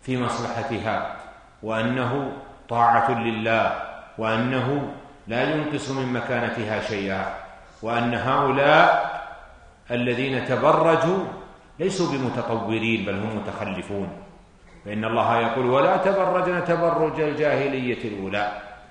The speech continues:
فالتبرج كان موجودا في العصور السابقة، ليس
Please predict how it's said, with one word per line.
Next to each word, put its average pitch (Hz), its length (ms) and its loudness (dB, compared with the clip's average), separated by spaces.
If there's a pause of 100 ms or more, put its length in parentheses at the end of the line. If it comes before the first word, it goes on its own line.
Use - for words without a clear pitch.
(240)
فالتبرج 196 1080 6
كان 233 280 2
موجودا 233 600 2
في 127 380 0 (420)
العصور 120 400 -2
السابقة، 120 600 0
ليس 160 300 0